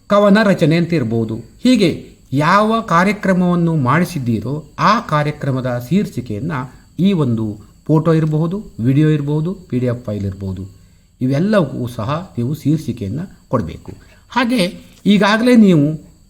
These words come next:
ಗ್ಯಾಲರಿಯಲ್ಲಿ ಸೇವ್ ಮಾಡಿ ಇಟ್ಕೊಂಡಿರುವಂತಹ ಒಂದು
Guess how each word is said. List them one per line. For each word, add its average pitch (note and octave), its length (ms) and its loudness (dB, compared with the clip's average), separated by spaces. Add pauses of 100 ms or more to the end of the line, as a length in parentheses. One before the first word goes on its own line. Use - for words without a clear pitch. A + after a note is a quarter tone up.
(280)
ಗ್ಯಾಲರಿಯಲ್ಲಿ E3 720 0 (220)
ಸೇವ್ G3+ 260 6
ಮಾಡಿ E3 280 2
ಇಟ್ಕೊಂಡಿರುವಂತಹ D#3+ 1120 0 (240)
ಒಂದು C#3+ 380 -2